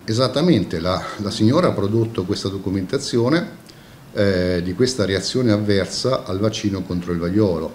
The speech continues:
Il vaccino contro il vaiolo, che ormai non viene più somministrato da molto tempo, era un vaccino costituito dal virus del vaiolo bovino che una volta inoculato nell'organismo induceva una,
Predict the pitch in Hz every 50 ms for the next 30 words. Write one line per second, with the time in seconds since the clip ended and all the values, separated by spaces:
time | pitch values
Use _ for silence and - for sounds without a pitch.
0 | - - 104 101 110 113 - 165 160 147 113 104 110 98 104 101 101 92 95 95
1 | 107 127 139 147 135 104 - 95 92 92 90 98 104 107 104 95 90 92 95 101
2 | 101 98 90 87 - - - - - - - - - - - - - - - -
3 | 120 110 113 104 98 101 101 101 - - 107 110 117 113 110 98 92 90 95 92
4 | 90 - 139 - - 110 107 113 110 110 143 151 147 - - - - 123 117 107
5 | 101 101 113 127 - - 139 139 135 110 - 101 - 104 95 92 104 117 127 120
6 | 120 95 87 92 87 92 98 120 143 151 151 143 139 120 - - 104 104 98 90
7 | 95 92 90 95 107 107 98 87 87 90 87 92 98 92 80 85 104 151 175 -
8 | - - - - - - - - - - - - - - - - 139 131 - 101
9 | 101 98 98 117 127 127 123 - 101 98 101 95 - 107 107 113 110 104 92 87
10 | - 87 87 90 92 92 95 95 95 107 113 117 123 139 139 - 131 110 98 92
11 | 87 - - - 107 104 101 98 101 98 - - 135 120 110 101 90 80 78 76
12 | - - - 104 98 95 92 90 87 85 82 82 78 78 -